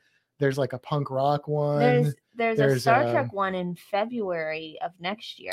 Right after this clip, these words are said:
Speaker 1: I know. So it could have been. There's also, like, there's, there's been, like, some sci-fi convention-y kinda ones. Like, there's, you know, it, it could be something really cool, and, and we're missing out. But, um, yeah, Stacy searched, couldn't, couldn't find it.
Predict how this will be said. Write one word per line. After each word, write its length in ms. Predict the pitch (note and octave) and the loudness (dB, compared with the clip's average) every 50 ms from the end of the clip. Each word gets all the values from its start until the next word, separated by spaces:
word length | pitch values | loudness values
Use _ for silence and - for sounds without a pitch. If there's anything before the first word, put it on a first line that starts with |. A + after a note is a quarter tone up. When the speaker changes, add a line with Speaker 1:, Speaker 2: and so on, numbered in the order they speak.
| F#2 - | -4 -4
Speaker 1:
I 160 | B2+ B2 B2+ | -4 -4 -2
know. 460 | C3+ E3 A#3 D#4+ E4 A3 C3 A#2 - _ - | 0 0 -2 -2 -4 -6 -8 -10 -14 _ -8
So 200 | - - D3+ D3 | -2 2 4 4
it 100 | C#3+ D3 | 4 2
could 140 | - F#3 | 2 2
have 100 | F#3+ F3+ E3 | 2 4 4
been. 200 | A3+ A3 F3+ - - - - _ _ - | 6 4 4 2 0 -6 -20 _ _ 2
There's 340 | D#3+ D3+ F3 E3+ E3+ D#3 E3+ | 6 8 8 8 8 8 6
also, 580 | E3 E3 E3 D#3+ - - E3+ D#3 D3+ D3 D3 D3 | 6 6 6 4 2 2 2 4 6 6 6 6
like, 320 | C#3 C3+ C3 B2+ B2+ - - _ | 6 4 2 2 0 -4 -6 _
there's, 260 | D3+ C#3+ C#3 C3 - A#3 _ - | -2 0 0 -2 -6 -14 _ -4
there's 260 | G3+ D3+ C#3+ C#3 B2+ | 0 0 0 0 0
been, 240 | C3 - D3 C#3+ C#3 | 0 2 2 2 2
like, 160 | C3 B2+ A#2+ | 0 -2 -4
some 160 | - - B2+ | -4 -6 -8
sci-fi 540 | A#2 - - C#3+ C#3+ D3 D3 - D3 C#3+ D3 | -8 -2 0 2 2 2 2 0 0 -2 -2
convention-y 560 | C#3+ D3 C#3+ C#3 C#3+ C#3+ C#3+ - D3+ D3+ D3 D3 | -2 -2 -2 0 0 -2 -2 -2 -2 -2 -2 -2
kinda 500 | - D3+ D3 C#3+ C#3+ D3 C#3+ C#3+ C#3+ D#3+ G#3+ A#3+ A3+ | -2 -2 -2 0 0 0 0 0 0 -2 -4 -6 -6
ones. 560 | E3 D3 D3 D3 D3 D3 D3+ D3 D3 C#3+ - _ - - - - - _ _ _ | -4 -4 -2 -2 -2 0 0 0 -2 -4 -6 _ -20 -20 -20 -20 -20 _ _ _
Like, 240 | - C#3+ C#3+ C#3 - | 4 4 4 6 6
there's, 480 | - D3 C#3+ C#3 C#3 C3 - - - - _ _ _ _ _ _ _ _ _ _ _ - - _ _ _ _ _ _ _ _ _ _ | 4 6 6 6 6 4 2 -2 -8 -12 _ _ _ _ _ _ _ _ _ _ _ -20 -20 _ _ _ _ _ _ _ _ _ _
you 140 | - E3+ D#3 | 0 2 4
know, 300 | D3 C3 B2 B2 B2 A#2+ - _ _ _ _ _ _ _ - | 4 4 2 0 -4 -6 -10 _ _ _ _ _ _ _ -2
it, 260 | - G#3+ G#3 - - _ | 0 0 0 0 2 _
it 160 | - A#3 A3 A3 | 8 8 8 10
could 140 | D4 D4 | 8 10
be 100 | C#4+ C4 | 10 10
something 360 | A#3+ - B3 A3+ G3+ A3+ A3 G3 | 10 10 8 8 8 8 8 10
really 280 | F#3 F#3+ F3+ E3+ D#3+ | 10 10 10 8 8
cool, 380 | D#3 - F#3+ F3 D#3 C3 B2+ C3+ | 6 6 4 6 8 8 8 6
and, 180 | C3 C3 C#3 E3 - | 6 4 2 2 4
and 200 | D#3 C#3 C#3 C#3 | 4 4 4 4
we're 120 | C3+ C#3 | 4 4
missing 300 | C#3 C#3 C3 C3 - C#3 | 4 4 4 2 2 0
out. 260 | C#3 C3 A#2+ A#2 G#2 - | 0 0 0 -2 -2 0
But, 240 | C3+ B2 B2+ B2+ - - | 0 0 0 -2 -4 -4
um, 380 | D#3 C3 B2 A#2 A2+ A2+ A2 - _ _ _ _ _ - - _ - | -2 -2 0 0 -2 -4 -6 -8 _ _ _ _ _ -20 -20 _ 4
yeah, 100 | D3+ D3+ | 6 6
Stacy 400 | - - - E3+ E3 D#3+ - D#3 | 6 6 6 6 6 6 6 4
searched, 340 | C#3+ - D#3+ C3 A#2+ - - | 4 4 4 4 4 2 0
couldn't, 320 | - D3 D3+ - - _ | 2 2 2 0 -4 _
couldn't 240 | - - C#3 C#3 C3+ | -2 0 0 0 0
find 240 | - D3+ C#3+ C3+ B2+ | 2 2 4 4 2
it. 80 | B2 | 0